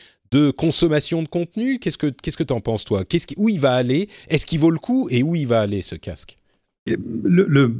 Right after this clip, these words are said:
Speaker 2: le projet, quand même, c'est d'en faire un écran de plus, comme le smartphone a été un écran de plus qui permet de faire toutes sortes de choses, parce que ça s'applique aussi à, au shopping, ça s'applique à, à,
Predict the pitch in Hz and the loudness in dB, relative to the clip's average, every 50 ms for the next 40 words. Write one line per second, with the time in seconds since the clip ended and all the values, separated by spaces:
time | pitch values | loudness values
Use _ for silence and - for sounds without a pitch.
0 | - - 127 123 123 120 - 113 110 110 156 151 143 127 127 123 - 113 104 101 | -4 0 2 2 2 2 2 2 2 4 2 2 2 2 2 2 2 2 2 2
1 | 95 92 - 127 120 107 101 98 98 101 101 - - 110 104 101 95 95 92 - | 0 0 2 2 2 4 2 2 0 -2 -4 -4 -2 0 0 0 0 -2 -6 -6
2 | - 92 92 98 95 95 - - 147 170 165 - - - - 117 110 110 107 104 | -8 -4 -2 -2 -2 0 0 2 2 2 2 0 -4 0 2 4 4 4 4 2
3 | 101 95 98 - - 98 85 - - - 131 113 101 95 95 - 101 98 95 95 | 2 0 -2 -2 -4 -4 -4 -2 0 0 2 2 2 0 0 0 0 0 0 -2
4 | 92 - - 139 135 127 104 92 82 120 117 120 - 151 135 - - - 110 90 | -2 -2 0 0 0 0 0 0 0 -2 0 0 0 0 0 0 -2 -2 -2 -2
5 | - 90 104 117 117 117 - 92 - - 98 - - 98 90 85 110 113 - 196 | 0 2 2 2 2 2 0 -2 0 -2 -2 0 0 0 0 0 2 4 4 4
6 | 170 - 110 - - - - - - - - - - - - 117 - - 107 101 | 4 4 2 0 2 0 0 -2 -4 -14 -16 -18 -8 -2 0 0 2 2 2 0
7 | - 104 92 - 101 92 - - - 123 120 104 90 90 90 98 - 95 92 - | -2 -2 0 0 0 0 0 -2 0 2 2 2 2 2 0 0 0 -2 -2 0
8 | - 107 92 92 - 147 151 147 139 107 - 92 - 101 92 - - - 98 90 | 0 0 0 2 4 4 4 4 4 2 0 0 -2 -2 -2 -4 -2 0 2 2
9 | 90 - - 92 | 2 2 2 0